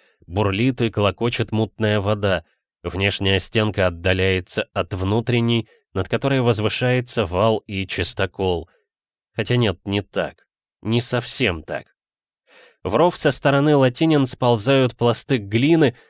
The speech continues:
но не наполняют, не засыпают его, а бесследно исчезают в пузырящейся воде. Крепостной ров углубляется и расширяется. С кромок осыпается земля и орущие люди.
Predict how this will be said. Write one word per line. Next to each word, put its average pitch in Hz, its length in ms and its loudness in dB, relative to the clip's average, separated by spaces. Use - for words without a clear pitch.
но 110 140 0
не 135 100 4
наполняют, 127 880 2
не 107 140 0
засыпают 117 640 0
его, 120 400 2
а 113 120 -4
бесследно 117 840 0
исчезают 110 760 -2
в - 120 -18
пузырящейся 117 800 -2
воде. 117 480 -2
Крепостной 107 580 0
ров 120 220 2
углубляется 101 960 0
и 101 240 -2
расширяется. 101 880 0
С - 160 0
кромок 135 360 0
осыпается 120 680 2
земля 104 540 0
и - 180 -4
орущие 101 640 0
люди. 107 380 -4